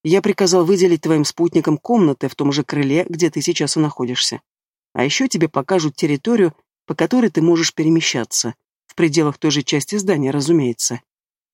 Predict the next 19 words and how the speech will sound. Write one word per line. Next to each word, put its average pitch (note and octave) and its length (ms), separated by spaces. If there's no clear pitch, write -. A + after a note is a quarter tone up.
"Ты G#3 120
такой C#4+ 320
щедрый!" D3+ 560
Я F3 160
ехидно E3+ 540
улыбнулась. D#3 600
"Опять C#3+ 520
язвишь". C3 560
Харлакс D3 540
прищурился. C#3 760
"Разве C4 300
что A#3+ 180
самую D#3 380
малость". B2+ 440
"Ладно, D3+ 640
поговорим, A3+ 460
когда D#3+ 280
я D#3 60
вернусь. C3+ 480